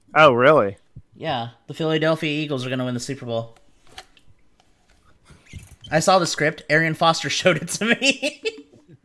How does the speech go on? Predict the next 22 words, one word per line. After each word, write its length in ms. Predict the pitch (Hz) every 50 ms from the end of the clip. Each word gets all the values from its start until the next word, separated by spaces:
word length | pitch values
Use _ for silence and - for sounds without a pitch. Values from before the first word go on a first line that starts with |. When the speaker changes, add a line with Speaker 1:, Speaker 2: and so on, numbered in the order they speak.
| 143 -
Speaker 2:
<laughs> 100 | 202 - 170 - _ _ _ _ _ _ _ _ _ _ _ _ _ _ - - - - -
Speaker 1:
Yeah, 220 | - 180 254 -
it 100 | - 175
sucks. 420 | - - - 226 220 233 - - 180
Like, 260 | 165 156 151 - - -
I 320 | 151 156 170 190 208 214 214
was 320 | 196 175 165 151 131 -
talking 380 | - 151 147 156 160 - 165 143
to 140 | - 143 131
him 140 | 131 127
about, 320 | 131 135 139 135 139 139 - - _ _ -
you 100 | 147 147
know, 120 | 151 143
they 200 | 131 117 147 147
should 260 | - - - 143 120
do, 220 | 104 127 143 151 147
like, 200 | 143 135 131 - 117
a 60 | 139
last 340 | 131 123 131 131 139 135 -
second 340 | - 143 - - 135 - -
field 300 | - 135 131 135 139 127
goal 340 | 147 151 151 156 156 -